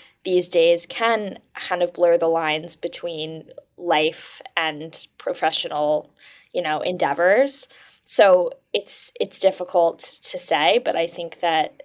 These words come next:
everyone could do better in supporting their employees' mental health.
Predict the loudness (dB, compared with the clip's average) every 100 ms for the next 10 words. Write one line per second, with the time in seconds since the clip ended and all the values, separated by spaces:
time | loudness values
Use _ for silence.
0 | 0 2 2 0 -4 -8 -6 -6 -2 -2
1 | -2 -8 -8 -8 -6 -4 -4 -4 -6 -8
2 | -12 -18 -16 -8 -2 -2 -4 -8 -10 -8
3 | -6 -6 -6 -12